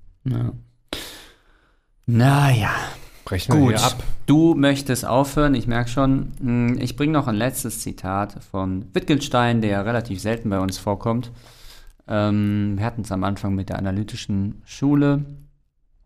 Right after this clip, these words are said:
Speaker 1: Wittgenstein schreibt, <clears throat> er klingt hier mehr nach W zwei, aber es ist W eins,
Speaker 2: Mhm.
Speaker 1: ähm, nämlich aus dem Traktatus. Äh, wir fühlen, dass selbst, wenn alle möglichen wissenschaftlichen Fragen beantwortet sind,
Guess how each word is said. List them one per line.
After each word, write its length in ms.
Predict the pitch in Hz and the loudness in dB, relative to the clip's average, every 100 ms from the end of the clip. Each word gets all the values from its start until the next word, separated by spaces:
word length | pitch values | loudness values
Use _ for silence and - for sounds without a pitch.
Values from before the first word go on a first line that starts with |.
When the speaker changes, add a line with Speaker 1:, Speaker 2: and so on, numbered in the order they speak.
| - - - | -18 -18 -20
Speaker 1:
Wittgenstein 840 | - - - - 117 104 107 98 | -8 -8 -8 -4 -4 -2 -4 -4
schreibt, 460 | 95 - 98 117 - - | -4 -4 -4 -4 -10 -10
<clears throat> 80 | |
er 560 | - 151 143 120 123 - | -4 0 4 4 2 -8
klingt 380 | - - 120 117 | -8 -4 -4 -4
hier 280 | - 107 101 | -4 -2 0
mehr 260 | 98 110 | 0 0
nach 220 | 113 104 | 0 -2
W 140 | 95 95 | -4 -4
zwei, 500 | - 117 113 104 135 | -4 -2 0 -2 -4
aber 200 | - 98 | -4 -4
es 120 | 92 | -4
ist 340 | - 117 - - | -4 -8 -8 -8
W 160 | 95 | -6
eins, 440 | - 131 98 104 85 | -4 -4 -2 -2 -4
Speaker 2:
Mhm. 140 | 85 - - _ - - - - _ _ | -6 -10 -20 _ -20 -20 -20 -20 _ _
Speaker 1:
ähm, 500 | 104 98 95 95 101 98 - _ _ - - | -4 0 0 -2 -4 -10 -20 _ _ -14 -4
nämlich 300 | 107 95 95 | -2 -2 -4
aus 100 | 98 | -6
dem 100 | 92 | -6
Traktatus. 680 | - - 98 92 120 131 - _ - | -10 -8 -6 -4 -6 -8 -16 _ -10
Äh, 60 | - 165 | -8 -8
wir 160 | - 101 | -6 -6
fühlen, 600 | - - 160 110 143 165 - | -4 0 2 2 0 -4 -8
dass 300 | - 113 - | -6 -4 -2
selbst, 580 | 110 127 131 156 - - - | 0 0 0 -6 -8 -12 -8
wenn 240 | 110 107 - | -4 -2 0
alle 200 | 135 135 | 0 2
möglichen 560 | 120 123 120 110 110 | 0 -2 -6 -6 -4
wissenschaftlichen 720 | 107 - - 104 - - - | -6 -8 -8 -10 -10 -12 -10
Fragen 400 | - - 92 92 | -8 -6 -6 -4
beantwortet 600 | 87 - 135 - 92 - | -4 -4 -4 -6 -10 -10
sind, 320 | - 95 127 | -6 -4 -4